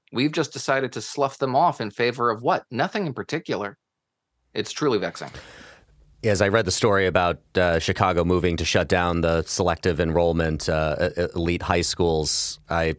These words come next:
Speaker 2: you know, I think for most of the time that I can remember, the debate has been which, uh, dystopian novel was more predictive of our future, nineteen eighty-four or Brave New World, and then out of nowhere comes Harrison Bergeron,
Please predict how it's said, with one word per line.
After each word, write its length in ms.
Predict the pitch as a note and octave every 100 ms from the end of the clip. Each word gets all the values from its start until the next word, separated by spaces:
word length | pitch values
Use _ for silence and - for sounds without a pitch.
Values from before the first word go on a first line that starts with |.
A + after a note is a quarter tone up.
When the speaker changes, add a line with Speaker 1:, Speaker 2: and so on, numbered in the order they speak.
| -
Speaker 2:
you 80 | E2
know, 100 | D2 -
I 60 |
think 140 | - -
for 160 | E2 - - - - - - - -
most 160 | A2
of 40 | G#2
the 60 |
time 180 | G2+ G#2
that 80 | F#2
I 100 | G#2+
can 160 | A2+ F#2+
remember, 320 | F#2 F2 E2
the 80 | E2
debate 340 | E2+ G2 G2
has 180 | G2 E2
been 340 | F#2 F2 E2+
which, 400 | D#2 G2+ - -
uh, 200 | G2 F2+
dystopian 640 | D2 G2+ - B2 G2+ G#2+ F#2
novel 480 | F2 F#2 F#2+ G2+ G2
was 180 | F2 D#2+
more 220 | F2 F#2
predictive 520 | G2 E2 F2+ G#2 F2
of 120 | F2+
our 140 | F2+ E2
future, 420 | G2+ F#2 G2 F2+
nineteen 400 | F2 F2+ - F2+
eighty-four 640 | F2+ E2+ - F2+ F#2 F2+
or 60 | E2
Brave 360 | D2+ F2 F2+
New 160 | F2+ F2
World, 460 | D#2 F2 F#2 F#2 F2+
and 100 | E2+
then 120 | E2+
out 180 | F2 F2+
of 140 | E2
nowhere 440 | F2 F2+ F2+ F#2 G2
comes 220 | G#2 E2+
Harrison 460 | G2 F#2 - F#2
Bergeron, 680 | E2+ F#2 F#2+ A#2+ B2 B2+ C3+